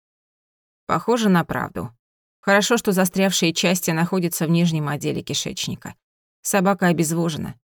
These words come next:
Мы поставим капельницу и назначим лечение. Должно помочь. В крайнем случае сделаем операцию». Я покрепче прижимаю Эдуара к себе.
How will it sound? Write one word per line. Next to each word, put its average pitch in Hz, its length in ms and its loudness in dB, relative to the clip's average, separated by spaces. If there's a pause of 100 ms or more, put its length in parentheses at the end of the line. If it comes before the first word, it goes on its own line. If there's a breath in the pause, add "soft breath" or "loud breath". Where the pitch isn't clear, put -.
Мы 208 240 2
поставим 185 480 2
капельницу 180 560 -2
и 175 80 0
назначим 175 500 0
лечение. 151 560 -4 (240)
Должно 196 400 0
помочь. - 480 -8 (720)
В - 20 -20
крайнем 190 340 4
случае 185 460 0
сделаем 156 400 -2
операцию». 147 680 -8 (760)
Я 240 300 4
покрепче 185 580 0
прижимаю 165 680 2
Эдуара 143 340 -6
к - 80 -14
себе. 147 400 -6